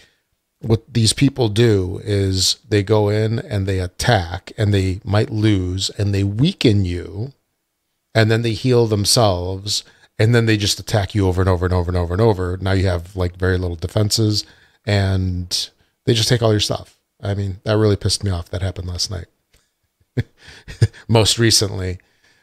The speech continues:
But, uh, another irritant for this thing is, and I think, uh, we talked about this a couple weeks ago when Mark was interested in joining the show, I mean, joining the, uh, game as well, was that apparently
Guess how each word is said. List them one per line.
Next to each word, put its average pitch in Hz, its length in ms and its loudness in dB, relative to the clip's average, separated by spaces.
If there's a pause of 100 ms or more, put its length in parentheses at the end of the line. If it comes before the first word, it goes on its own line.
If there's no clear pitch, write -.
(160)
But, 104 320 0
uh, 107 440 4
another 123 400 4
irritant 110 680 -2
for 101 160 -4
this 98 220 -2
thing 98 260 -2
is, 92 240 -2
and - 300 -10
I 98 80 -6
think, 110 200 -4
uh, - 120 -2
we 123 260 -2
talked 107 260 0
about 92 200 -6
this - 160 -6
a - 100 -16
couple 95 220 -4
weeks 98 240 0
ago 90 200 -2
when 87 220 -4
Mark 90 300 -2
was 98 160 -4
interested 101 440 -6
in 98 200 -6
joining 98 360 -4
the 95 60 -10
show, 107 400 0
I 104 80 -2
mean, 98 220 0 (100)
joining 104 400 0
the, 95 320 -6 (560)
uh, 98 140 4
game 98 280 2
as 95 140 0
well, 107 260 2 (920)
was 113 160 4
that 113 300 2 (280)
apparently 113 640 2